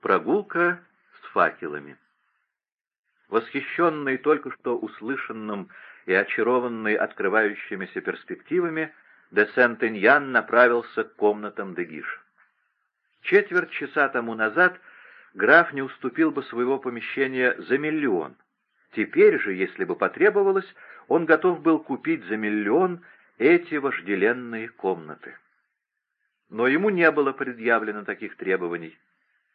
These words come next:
Господин де Гиш не знал ещё, где ему отвели помещение, и, кроме того, был так болен, что ему было не до переселения.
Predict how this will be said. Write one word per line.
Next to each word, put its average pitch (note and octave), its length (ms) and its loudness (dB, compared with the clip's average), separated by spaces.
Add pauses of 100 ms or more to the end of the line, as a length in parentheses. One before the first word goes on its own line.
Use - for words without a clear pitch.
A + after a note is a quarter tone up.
(220)
Господин D3 500 0
де D3+ 120 0
Гиш E3 260 -6
не A#2+ 120 -4
знал G#2+ 280 0
ещё, G2 520 0 (200)
где F2+ 280 0
ему F2 160 -2
отвели E2+ 340 -4
помещение, F3+ 720 -4 (360)
и, A#2+ 80 -6
кроме D#3 320 2
того, G#2+ 240 2
был G#2 180 0
так F#2 300 0
болен, C#3 500 0 (380)
что - 240 2
ему A2 260 2
было B2 460 0 (160)
не F2+ 220 -12
до G#2+ 100 -8
переселения. D#2+ 800 -10